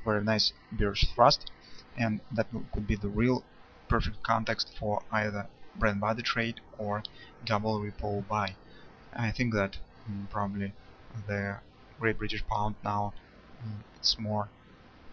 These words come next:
interesting from the trading point of view rather than Euro. So,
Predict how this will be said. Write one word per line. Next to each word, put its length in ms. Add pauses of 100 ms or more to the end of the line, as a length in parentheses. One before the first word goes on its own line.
(440)
interesting 500
from 200
the 60
trading 580
point 260
of 100
view 260 (420)
rather 300
than 160
Euro. 320 (680)
So, 280